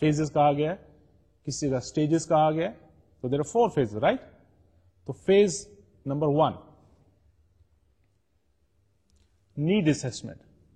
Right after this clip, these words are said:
اس میں کیا کیا ہم نے؟ In need assessment, we decided,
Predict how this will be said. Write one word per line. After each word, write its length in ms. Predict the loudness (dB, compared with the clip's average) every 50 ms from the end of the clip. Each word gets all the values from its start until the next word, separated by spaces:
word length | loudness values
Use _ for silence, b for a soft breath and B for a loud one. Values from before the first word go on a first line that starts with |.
| _ _ _ _ _ _ _ _ _ _
اس 220 | -10 -10 -6 -4
میں 80 | -6 -2
کیا 160 | 0 0 0
کیا 240 | 0 -2 -4 -4 -4
ہم 120 | -6 -10
نے؟ 60 | -14 -18 -20 _ _ _ _ _ _ _ _ _ _ _ _ _ _ _ _ _ _ _ _ _ _ _ _ _ _ _ -6
In 60 | -2
need 160 | 0 0 2 2
assessment, 540 | 0 0 0 -2 -2 -2 -4 -2 -2 -2
we 80 | -2 -2
decided, 400 | -4 -4 -2 -2 0 0 -2 -4